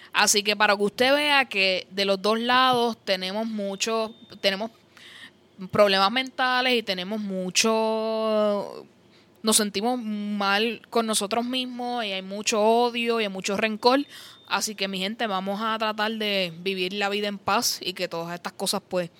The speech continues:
traten de dejar de ocurrir porque es demasiado fuerte este, todo este tipo de crímenes entre hombres y mujeres y mujeres y hombres, así que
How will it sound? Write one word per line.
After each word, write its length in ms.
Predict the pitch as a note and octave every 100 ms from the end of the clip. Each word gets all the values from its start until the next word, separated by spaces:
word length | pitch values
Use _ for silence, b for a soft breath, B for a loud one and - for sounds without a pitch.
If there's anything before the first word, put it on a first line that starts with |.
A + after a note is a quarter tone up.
| b b b b
traten 360 | - F3 F3 F#3+
de 80 | G3+
dejar 240 | G3+ G3+
de 80 | G#3
ocurrir 360 | G3+ G3+ G3 A#3
porque 340 | B3 A3 F#3+
es 60 | F3
demasiado 460 | F3+ F#3+ G#3+ G3+
fuerte 520 | F#3+ F#3+ G3 - F#3+ F#3+ B B B B
este, 760 | - F#3 - _ G3 F3+ F3 F3
todo 260 | F3 F3
este 160 | F#3 G3
tipo 240 | G3 G3+
de 180 | G3 G3
crímenes 540 | F#3+ G3+ G3+ G3 F#3+ -
entre 520 | F#3 F3 - F3+ F3+
hombres 300 | F3 F#3 G#3 A3
y 40 |
mujeres 520 | A3 G3+ G#3+ A3+ G#3+
y 240 | G3+ F#3+ F3+
mujeres 380 | F3+ F3+ F#3+
y 140 | G#3+ G#3
hombres, 400 | G3+ G#3+ G3 F#3+
así 240 | F3 F#3
que 260 | F3+ F3+